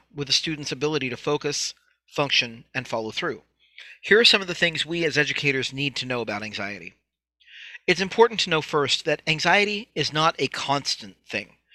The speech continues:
Students who have anxiety are not anxious all the time. When they're calm, anxiety isn't nearly as much of a problem, but anything that wrecks their calm state of mind, like a test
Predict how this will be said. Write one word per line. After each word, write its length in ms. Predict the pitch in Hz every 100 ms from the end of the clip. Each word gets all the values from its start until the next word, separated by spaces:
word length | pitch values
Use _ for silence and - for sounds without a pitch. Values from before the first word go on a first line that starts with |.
| - -
Students 440 | - - 214 233 -
who 80 | 214
have 140 | 190
anxiety 460 | 185 147 147 143 135
are 60 |
not 160 | 135 127
anxious 420 | 131 135 - - -
all 180 | - 135
the 80 | 127
time. 260 | - 98 - _ _
When 140 | - 127
they're 80 | 120
calm, 440 | - 214 151 147 - - - _ -
anxiety 560 | 165 180 185 190 185
isn't 260 | 180 190 160
nearly 360 | 151 185 175
as 120 | 123 120
much 160 | 127
of 80 | 127
a 60 | 113
problem, 460 | 160 151 92 - _
but 140 | - -
anything 380 | 160 190 208 196
that 220 | 165 107
wrecks 300 | 117 143 -
their 140 | - 143
calm 240 | - 131
state 200 | 131 139
of 120 | 127
mind, 240 | 120 117 139
like 100 | 113
a 60 |
test 480 | 110 120 120 - -